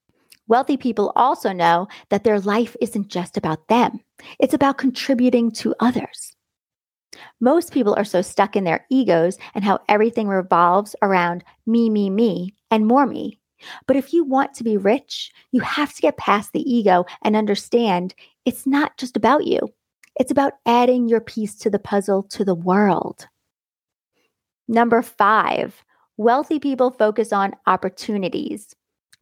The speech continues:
Poor people focus on obstacles. Poor people make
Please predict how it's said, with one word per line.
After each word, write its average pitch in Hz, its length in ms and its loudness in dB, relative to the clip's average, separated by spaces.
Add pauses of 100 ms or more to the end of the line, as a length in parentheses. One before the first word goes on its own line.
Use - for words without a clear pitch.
Poor 240 300 2
people 226 320 -4
focus 196 540 -4 (160)
on 185 220 -6
obstacles. - 840 -10 (580)
Poor 330 220 2
people 330 260 0
make 233 300 -2